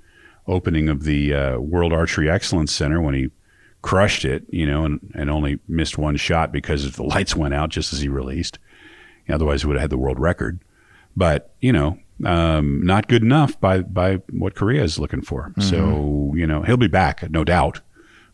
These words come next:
Speaker 1: But, um, this is a cyclic
Speaker 2: Yeah.
Speaker 1: thing with the Koreans.
Speaker 2: Yeah, look at, uh, like, Oh Jin Hooks and the, uh, Im Dong Hyuns. You know, they disappear, f-, disappear for a couple years. I'm doing air quotes.
Speaker 1: Yeah.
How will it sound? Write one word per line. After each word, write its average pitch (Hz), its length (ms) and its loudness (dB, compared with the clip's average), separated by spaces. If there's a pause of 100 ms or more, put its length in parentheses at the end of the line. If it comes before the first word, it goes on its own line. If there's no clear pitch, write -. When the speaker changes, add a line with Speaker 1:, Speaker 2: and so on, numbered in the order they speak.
Speaker 1:
But, 78 440 -2
um, 71 680 0 (100)
this - 160 -2
is 85 140 0
a 82 80 0
cyclic 90 440 0
Speaker 2:
Yeah. - 60 -18
Speaker 1:
thing 101 160 0
with 82 80 0
the - 60 -6
Koreans. - 480 -2 (140)
Speaker 2:
Yeah, 156 140 2
look 123 240 2
at, 143 240 2
uh, 113 380 6
like, 101 220 0
Oh 110 240 2
Jin 104 240 -2
Hooks 98 420 -2
and 98 200 0
the, 92 340 0 (840)
uh, 92 220 0
Im 107 180 2
Dong 98 220 2
Hyuns. 104 360 0
You 104 60 0
know, 98 100 2
they 110 120 4
disappear, 107 560 0
f-, - 160 -6 (480)
disappear 82 480 -6 (240)
for - 160 -2
a 92 60 -2
couple 98 300 -2
years. 92 280 0
I'm - 100 -4
doing 90 280 -2
air 78 120 -4
quotes. 78 380 -6
Speaker 1:
Yeah. 92 160 2